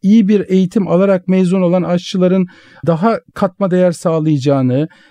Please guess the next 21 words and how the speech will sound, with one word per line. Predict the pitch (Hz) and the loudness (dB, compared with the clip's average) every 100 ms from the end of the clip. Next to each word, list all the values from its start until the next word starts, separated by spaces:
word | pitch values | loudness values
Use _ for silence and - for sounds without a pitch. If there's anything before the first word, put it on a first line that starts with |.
| - | -8
alaylı | - 190 202 208 220 | -2 2 2 2 0
aşçı | 190 - 220 | 0 -2 -2
olmaktan | 190 185 185 175 190 185 | 0 2 0 0 0 0
bir | 180 | 0
fark | - 202 196 | 0 -2 0
yaratacağını | 190 165 175 143 151 143 131 | -2 -2 -2 -2 0 0 0
düşünerek | 143 - 180 165 151 | -4 0 0 0 -2
şey | - 147 | -2 -2
yaptım. | 135 - | -2 -4
Ama | 254 294 262 - - - | 0 0 0 -8 -20 -4
ya, | 202 - | -4 -2
ve | 165 220 | -2 2
bu | 226 294 | 2 4
bir | 269 | 0
şanstı. | - 269 262 - 151 | 2 2 2 0 0
Yani | 151 147 | 0 0
girdim | 147 233 208 269 254 | 2 2 4 2 2
ve | 240 | 2
oldu. | 214 202 160 165 269 _ _ - - | 2 2 2 -2 -4 _ _ -6 0
Ama | 180 165 - | 2 0 -4
sen, | - - 233 302 | -8 0 2 2